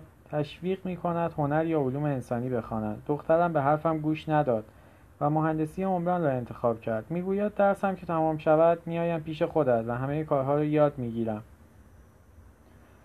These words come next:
در دفتر شرکت زلال ایران در حوزهٔ آب و فاضلاب شهری امروز دیگر مثل دورهٔ ما نیست. بچه‌ها از سن خیلی کم تکلیفشان با خودشان مشخص است و می‌دانند می‌خواهند چه رشته‌ای بخوانند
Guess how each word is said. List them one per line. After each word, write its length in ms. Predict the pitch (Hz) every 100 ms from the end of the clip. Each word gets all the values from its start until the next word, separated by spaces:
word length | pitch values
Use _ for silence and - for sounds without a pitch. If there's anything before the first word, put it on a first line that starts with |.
| _ -
در 140 | 196
دفتر 460 | 214 208 202 233 254
شرکت 540 | 220 196 175 196 214
زلال 380 | 190 175 175 185
ایران 460 | 196 160 156 156 156
در 180 | 156
حوزهٔ 420 | 143 147 143 165 175
آب 160 | 143
و 80 | 135
فاضلاب 560 | 127 135 127 131 143 151
شهری 560 | 151 131 120 131 135
امروز 420 | 139 131 139 156
دیگر 320 | 156 131 135 143
مثل 500 | 131 117 - 117 113 - - -
دورهٔ 400 | 131 123 123 120
ما 220 | 120 123 135
نیست. 320 | 135 120 - -
بچه‌ها 500 | 117 113 127 120 147
از 140 | 135
سن 400 | 127 123 120 117
خیلی 460 | 113 123 120 120 117
کم 340 | - 131 139 156 - - - - -
تکلیفشان 680 | 131 131 147 165 160 170
با 100 | 156
خودشان 420 | 143 160 165 165 165
مشخص 560 | 165 170 160 180 175
است 280 | 127 117 -
و 80 | 135
می‌دانند 960 | 156 175 196 170 143 131 127 123 117
می‌خواهند 440 | 123 120 - 117 117
چه 160 | 127
رشته‌ای 420 | 123 117 117 120 117
بخوانند 540 | 113 - 110 107 104